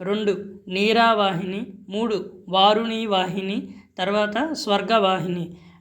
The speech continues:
యాక్చువల్‌గా దీని ఆన్సర్ వచ్చి వారుణి వాహిని అనేటువంటి క్వశ్చన్ ఆన్సర్ అనమాట దీనికి. So ఇది ఇలాంటి క్వశ్చన్లు కూడా అడుగుతున్నారా అంటే ఇలాంటి క్వశ్చన్ అడిగారు. నీరా వాహిని అని కూడా ఉంది.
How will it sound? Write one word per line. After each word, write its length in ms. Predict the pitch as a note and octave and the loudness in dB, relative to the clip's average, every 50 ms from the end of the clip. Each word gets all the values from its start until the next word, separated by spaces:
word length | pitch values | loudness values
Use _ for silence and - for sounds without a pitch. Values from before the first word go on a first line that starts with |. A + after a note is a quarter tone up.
| _ F#3 | _ -12
యాక్చువల్‌గా 340 | F#3+ F3 - A#3+ G#3+ A#3 | -10 -4 -2 0 0 0
దీని 220 | A#3+ G3 A3 G#3 G3 | 0 0 0 -2 0
ఆన్సర్ 480 | F#3 F#3 F#3 F#3+ G#3+ - - A#3+ G3 | 0 0 0 0 0 -2 -2 -2 0
వచ్చి 500 | G#3 G3 G3+ - - B3 D4+ D#4+ - - - - - _ | 0 -2 -2 -4 -4 -4 -4 -4 -8 -14 -18 -20 -20 _
వారుణి 720 | F#3 F3 F#3 F#3+ G3 G#3+ G#3+ A3 G#3+ G#3+ A3 A3 A3 A3+ A#3 | -4 0 4 6 6 6 6 2 0 -2 -4 -4 -4 -4 -2
వాహిని 720 | F#3 F3+ F3+ F#3+ F#3+ D#3+ E3+ F#3+ F#3 F#3+ F#3+ G3 G3 G3 - - - - - _ _ | 0 0 2 2 0 -2 -4 -4 -4 -4 -4 -6 -6 -10 -16 -20 -20 -20 -20 _ _
అనేటువంటి 880 | F3 F#3 F#3+ F#3 F#3 - F#3 F#3 F#3+ F3+ A#3 D#4 F#4 - - - - - _ - | -8 -6 -6 -8 -6 -6 -4 -4 -2 -2 0 -2 -2 -2 -6 -16 -20 -20 _ -6
క్వశ్చన్ 280 | G3 F3+ - - G3 | -6 -6 -4 -4 -4
ఆన్సర్ 580 | F#3+ F#3+ - - F3+ F3 F#3 G3+ G3+ G3+ G3 F3+ | -4 -4 -4 -2 2 2 4 4 2 0 -2 -2
అనమాట 340 | F3+ F3 E3+ E3+ D#3+ D#3 E3 | -2 -2 -2 -2 -2 -4 -4
దీనికి. 500 | D#3 E3 D#3 D#3 D3 D#3 C#3 C3+ - - - - - - - _ _ _ - - | -4 -4 -6 -4 -4 -6 -6 -6 -10 -18 -20 -20 -20 -20 -20 _ _ _ 0 4
So 180 | A#3+ A#3+ A#3 A3 | 6 6 6 4
ఇది 240 | G#3+ G3+ F3 G3 | 2 -2 -2 -2
ఇలాంటి 560 | F#3+ F#3 F#3 F3+ E3+ F3+ F#3+ G3 G#3+ A#3+ A#3+ A#3+ | -2 0 -2 -2 -2 0 0 2 2 2 0 0
క్వశ్చన్లు 380 | - A#3 G#3 - B3 A3+ A#3 | 0 -2 -2 -2 -2 -4 -2
కూడా 200 | G#3+ A3 G#3+ A3 | -2 0 0 0
అడుగుతున్నారా 540 | G#3+ F#3+ G3+ G#3 G#3 G#3+ G#3+ G#3 G#3 G#3 G3+ | 0 0 0 -2 -2 -4 -4 -2 -2 -2 -2
అంటే 200 | G3+ G3+ G3+ C4+ | -2 -4 -4 -4
ఇలాంటి 360 | D4+ D4+ G#3 F#3+ G3+ G#3 G3+ | -4 -2 0 0 0 0 0
క్వశ్చన్ 280 | G3+ G#3+ G3 - B3 A3+ | -4 -4 -4 -2 -2 -2
అడిగారు. 460 | G3 F3+ G3 F#3+ G3 F3+ E3+ F3+ - - - - - _ _ _ - | 0 0 2 2 4 2 2 0 -6 -10 -16 -20 -20 _ _ _ -8
నీరా 600 | G3+ G3+ G3+ G3+ G#3+ A3+ B3 C4 C4 C4 C4 C4 | -2 0 0 2 4 4 4 6 6 6 4 4
వాహిని 460 | A#3+ G#3+ G#3+ G#3+ F3+ G3 C4 A3+ A3+ | 4 2 2 2 2 0 -2 -2 -2
అని 140 | A3 G#3 G3+ | -4 -6 -6
కూడా 320 | G3+ G#3 G3+ F#3+ G3+ G3+ | -4 -4 -2 -2 -2 -2
ఉంది. 480 | F#3 E3+ E3+ E3 E3 G3+ C4+ F4 - | -2 -4 -4 -4 -4 -4 -4 -6 -10